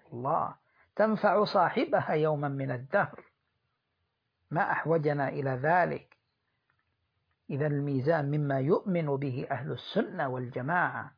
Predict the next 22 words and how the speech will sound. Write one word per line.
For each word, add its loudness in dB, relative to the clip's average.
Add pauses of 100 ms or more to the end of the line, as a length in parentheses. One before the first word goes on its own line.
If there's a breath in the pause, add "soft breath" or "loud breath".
(800)
فرقة، 2
الطائفة 2
الناجية 2
المنصورة. 0 (1000)
جاء 2
عن -2
أبي 0
هريرة 0
رضي -2
الله -2
عنه -2 (340 soft breath)
عن -4
النبي 0
صلى -2
الله 2
عليه -4
وسلم -4
قال: 0 (320 loud breath)
"كلمتان -2 (260 loud breath)
خفيفتان -2
على 2
اللسان، 0